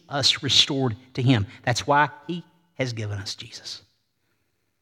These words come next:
And Jesus' death is the means to that restoration. We,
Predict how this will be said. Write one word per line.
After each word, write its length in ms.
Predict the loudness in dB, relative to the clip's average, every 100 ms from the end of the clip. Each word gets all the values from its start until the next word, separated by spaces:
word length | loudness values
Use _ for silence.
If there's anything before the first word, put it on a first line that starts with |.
| _ _ _ _ _ _ _ _ _ _ _ _ _ _ -10 2
And 160 | 4
Jesus' 480 | 6 4 4 4 2
death 480 | 4 4 6 2 -2
is 260 | 4 4 4
the 120 | 4
means 640 | 6 8 8 8 6 4 -4 -10 -20 _ _ _ _ _ _ _ _ _ _ -2
to 100 | 2
that 160 | 2
restoration. 720 | 4 2 0 -4 -4 -4 -6 -8 -20 _ -20 _ _ _ _ _ _ _ _ _ _ _ -14 -14 _
We, 320 | 4 4 4